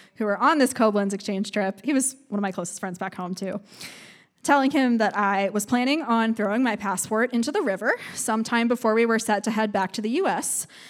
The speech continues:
and inviting him and his exchange partner, Johannes, to join us in throwing his in, too, so that we would not have to go home.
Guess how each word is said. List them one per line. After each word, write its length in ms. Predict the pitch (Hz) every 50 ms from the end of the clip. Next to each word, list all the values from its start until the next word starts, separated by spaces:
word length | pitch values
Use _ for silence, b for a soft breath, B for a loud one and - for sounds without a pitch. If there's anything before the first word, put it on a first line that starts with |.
| B B B -
and 340 | 240 226 220 214 214 214
inviting 420 | 214 220 214 202 208 208 214 220 247
him 280 | 220 208 208 202 214
and 160 | 202 208 202 254
his 160 | 202 202 208
exchange 340 | 196 - - 202 190 196 -
partner, 340 | 220 202 170 202 202 196
Johannes, 460 | 185 208 233 240 269 262 262 269 - -
to 100 | - 214
join 200 | 220 208 214 214
us 160 | 208 208 -
in 140 | 226 202 208
throwing 260 | 226 208 202 202 202
his 260 | 175 208 208 190 202
in, 140 | 196 202 202
too, 340 | - - 330 294 294 302 294 B B B B B B
so 160 | B - 254 240
that 160 | 220 214 196
we 100 | 220 220
would 120 | 214 214
not 140 | 202 202 190
have 160 | 165 185 -
to 80 | - 190
go 80 | -
home. 440 | - - 226 220 208 208 208 208 220